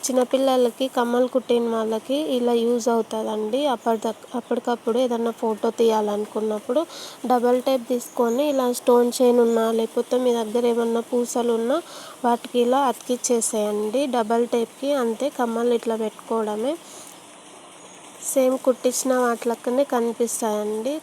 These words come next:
కుట్టుకున్న చెవులు క-, కుట్టుకున్నట్టే కనిపిస్తాయి. ఒకసారి ట్రై చేయండి చిన్నపిల్లలకి. ఒకవేళ మీకు కూడా నచ్చితే పెద్దవాళ్ళు కూడా ట్రై చేయండి. చూడండి ఎంత బాగున్నాయో.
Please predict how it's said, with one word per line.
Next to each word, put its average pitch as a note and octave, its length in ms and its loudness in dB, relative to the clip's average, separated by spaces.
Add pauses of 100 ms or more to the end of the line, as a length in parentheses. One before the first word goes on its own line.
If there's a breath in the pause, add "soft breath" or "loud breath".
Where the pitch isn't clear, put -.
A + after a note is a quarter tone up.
కుట్టుకున్న B3 560 -2 (120)
చెవులు A#3 200 2
క-, A3 380 -4
కుట్టుకున్నట్టే A#3+ 680 0
కనిపిస్తాయి. A3+ 800 -4 (360 loud breath)
ఒకసారి A#3 340 -4
ట్రై A#3 200 0
చేయండి A#3+ 420 2
చిన్నపిల్లలకి. A3+ 920 0
ఒకవేళ C4 360 0
మీకు B3 280 2
కూడా B3+ 200 4
నచ్చితే A#3 420 0
పెద్దవాళ్ళు A#3 540 2
కూడా A#3+ 260 0
ట్రై A#3+ 260 -2
చేయండి. G#3+ 500 -2 (440 loud breath)
చూడండి A#3 460 0
ఎంత B3 300 -2
బాగున్నాయో. A3 800 -2